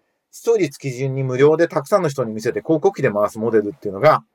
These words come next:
もう有効じゃなくなって制作費がどんどん安くなっているってことなんですよね。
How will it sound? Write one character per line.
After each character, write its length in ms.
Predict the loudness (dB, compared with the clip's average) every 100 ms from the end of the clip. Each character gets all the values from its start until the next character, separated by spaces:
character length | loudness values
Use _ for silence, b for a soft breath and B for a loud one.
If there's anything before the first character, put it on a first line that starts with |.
| _
も 160 | 4 6
う 40 |
有 140 | 6 6
効 200 | 6 4
じ 60 |
ゃ 60 | 2
な 140 | -4
く 100 | -4
な 120 | -4
っ 40 | -4
て 100 | -6
制 140 | -2
作 180 | -2 -4
費 120 | -8
が 40 | -6
ど 140 | -6
ん 80 | -4
ど 100 | -6
ん 40 |
安 240 | -8 -18 -8
く 120 | -4
な 80 | -4
っ 100 | -8
て 100 | -20
い 80 |
る 60 | -20
っ 420 | _ _ _ _
て 80 | -14
こ 140 | -14
と 60 | -14
な 80 | -20
ん 60 |
で 60 | _
す 120 | -10
よ 60 | -6
ね。 200 | -6